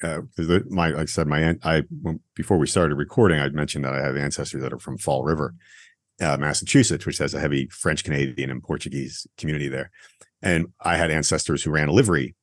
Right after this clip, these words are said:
uh, in Fall River. And during the Spanish influenza, they were the ones who went around and got the bodies out of the houses to take them to all the morgues. And somehow nobody in the family ever got sick. <laughs>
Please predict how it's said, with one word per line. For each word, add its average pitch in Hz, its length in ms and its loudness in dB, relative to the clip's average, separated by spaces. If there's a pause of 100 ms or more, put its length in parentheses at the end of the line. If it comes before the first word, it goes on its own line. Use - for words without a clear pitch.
uh, 71 260 -2
in 67 260 -4
Fall 73 240 0
River. 69 260 -6 (340)
And 78 220 0
during 80 180 2
the 78 60 0
Spanish 82 340 0
influenza, 80 560 2
they 76 160 0
were 69 240 0
the 73 60 0
ones 73 180 0
who 78 80 -2
went 73 140 0
around 67 480 -4 (100)
and 69 200 -8
got 67 260 -4
the - 60 -18
bodies 71 380 0
out 67 100 -2
of 65 60 -4
the 69 60 -6
houses 82 460 0
to - 80 -20
take - 220 -4
them 65 140 -8
to 64 60 -8
all 62 140 -4
the 64 80 -10
morgues. 67 460 -6 (540)
And 71 280 -2
somehow 85 420 2
nobody 95 400 6
in 85 80 4
the 82 60 0
family 80 440 -2
ever 73 200 -4
got 73 200 -4
sick. - 480 -8
<laughs> - 80 -8